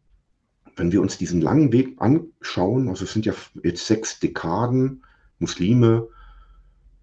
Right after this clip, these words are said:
durch Migration in großer Zahl in Deutschland, dann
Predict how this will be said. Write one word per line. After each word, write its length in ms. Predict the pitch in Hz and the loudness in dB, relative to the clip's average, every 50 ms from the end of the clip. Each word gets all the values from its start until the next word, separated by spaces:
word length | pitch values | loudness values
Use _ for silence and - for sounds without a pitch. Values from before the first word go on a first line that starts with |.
| _ _ | _ _
durch 160 | - 87 - - | 2 2 4 4
Migration 680 | 92 - - 80 - - - - 76 98 113 117 117 110 | 2 2 2 -2 -4 -2 -2 0 2 4 4 4 4 2
in 80 | 85 | 0
großer 380 | 80 78 - 92 98 - 104 95 | -2 0 0 0 2 2 0 -4
Zahl 300 | - - 92 87 90 - | -2 -2 0 0 0 0
in 120 | 82 80 | 0 0
Deutschland, 760 | 76 71 82 - - - - 123 113 117 117 120 120 - - _ _ _ _ _ _ _ _ _ _ _ | 4 4 4 4 4 2 0 2 4 4 4 2 0 -2 -10 _ _ _ _ _ _ _ _ _ _ _
dann 460 | - 90 101 117 135 151 156 143 - | 2 4 4 6 4 4 2 -2 -8